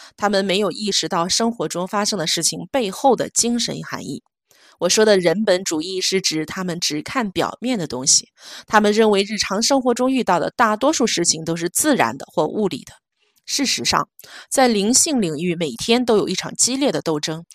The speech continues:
这场征战是为了你的心和地球上其他人的心。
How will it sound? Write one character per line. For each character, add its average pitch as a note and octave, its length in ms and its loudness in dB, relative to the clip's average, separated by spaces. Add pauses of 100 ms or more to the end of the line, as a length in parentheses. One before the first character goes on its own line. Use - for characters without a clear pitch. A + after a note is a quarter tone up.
(220)
这 E4+ 160 4
场 - 280 0
征 E3 180 -4
战 F3 180 0
是 - 140 0
为 G#3+ 240 2
了 E3 160 -4
你 F3 260 -4
的 D#3+ 100 -4
心 B3+ 340 4
和 C3+ 160 -6
地 G3 160 -4
球 - 180 -2
上 D#3+ 260 -4
其 - 220 2
他 B3 220 -4
人 F#3 120 -2
的 B2 80 -8
心。 C#3 240 2